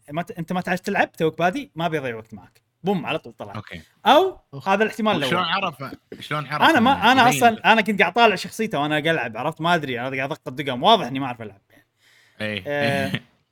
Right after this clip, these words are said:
Speaker 2: <laughs>
Speaker 1: الشيء الثاني إنه، أو، أو الاحتمال الثاني، أنا ما أدري، احتمالين، إنه كان في لاج شوية. فممكن
Speaker 2: مم.
Speaker 1: الاحتمال الثاني إن اللاج هو اللي أثر. آه، طبعا سترايف ما فيها لاج، لأن فيها ال-، ال-، ال-، طريقة النتورك الجديدة.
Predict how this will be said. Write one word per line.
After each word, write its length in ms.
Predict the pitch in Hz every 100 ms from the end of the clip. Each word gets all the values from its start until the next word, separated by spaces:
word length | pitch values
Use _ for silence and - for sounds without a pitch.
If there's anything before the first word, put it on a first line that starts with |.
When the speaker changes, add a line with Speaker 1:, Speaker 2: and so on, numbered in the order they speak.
| _
Speaker 2:
<laughs> 400 | _ _ - 170
Speaker 1:
الشيء 300 | 170 262 277
الثاني 580 | - 285 285 311 320 -
إنه، 540 | 160 160 156 147 143 139
أو، 340 | - 254 277
أو 120 | 196
الاحتمال 340 | 214 - 240 214
الثاني، 380 | - 170 170 175
أنا 60 |
ما 120 | 185
أدري، 120 | 143 120
احتمالين، 360 | 175 131 127
إنه 120 | 170
كان 180 | 196 208
في 100 | 190
لاج 240 | 196 143 -
شوية. 340 | 123 113 110 _ _ _ _ _ -
فممكن 280 | 202 240 214
Speaker 2:
مم. 20 |
Speaker 1:
الاحتمال 260 | 104 196
الثاني 300 | 185 175 170
إن 280 | 202 147 135 -
اللاج 320 | 131 127 120
هو 120 | 120
اللي 180 | 117 131
أثر. 280 | 131 _ _ _ _ _ _ _ _ -
آه، 420 | 131 131 127 120
طبعا 320 | 120 170 165 175
سترايف 440 | - 226 269 196
ما 160 | 196 226
فيها 200 | 208 175
لاج، 260 | 160 160
لأن 220 | 151 156
فيها 340 | 156 190 165 151
ال-، 200 | 147 139
ال-، 260 | 131 131 131
ال-، 920 | 123 120 117 117 113 113 113 113 _ _ _ -
طريقة 280 | 160 185 -
النتورك 480 | 170 180 151 139 131
الجديدة. 460 | 123 117 101 95